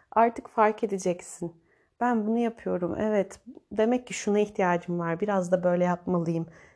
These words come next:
gibi ufak dengelerle dengeni, e, korumaya yardımcı olacak eylemlerle belki harekete geçersin. Ama dengeyi korumak ya da korumamak da burada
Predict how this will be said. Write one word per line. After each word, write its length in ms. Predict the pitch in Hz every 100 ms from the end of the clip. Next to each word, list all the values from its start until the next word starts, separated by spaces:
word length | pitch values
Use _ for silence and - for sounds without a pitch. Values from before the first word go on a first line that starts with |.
| _
gibi 220 | 240 214
ufak 400 | 233 - 262 262
dengelerle 880 | 247 220 196 185 175 170 170 226 254 _ _ _ _ -
dengeni, 720 | 208 214 214 226 254 277 - - -
e, 340 | 202 190 196 - - - -
korumaya 840 | 240 220 208 196 180 175 190 - _ _ _ _ _ _ - _ _ _ _ -
yardımcı 600 | 220 208 208 226 220 220
olacak 400 | 190 175 208 202
eylemlerle 720 | 208 202 202 202 185 190 202
belki 260 | 196 196
harekete 440 | 208 202 196 - 190
geçersin. 720 | 190 180 175 165 - - 277 - - - _
Ama 260 | 294 302 269
dengeyi 400 | 262 254 262 262
korumak 600 | - 247 240 240 240 -
ya 140 | 233 226
da 100 | 233
korumamak 760 | 240 226 233 226 226 233 -
da 260 | 180 170 185
burada 400 | 185 175 175 175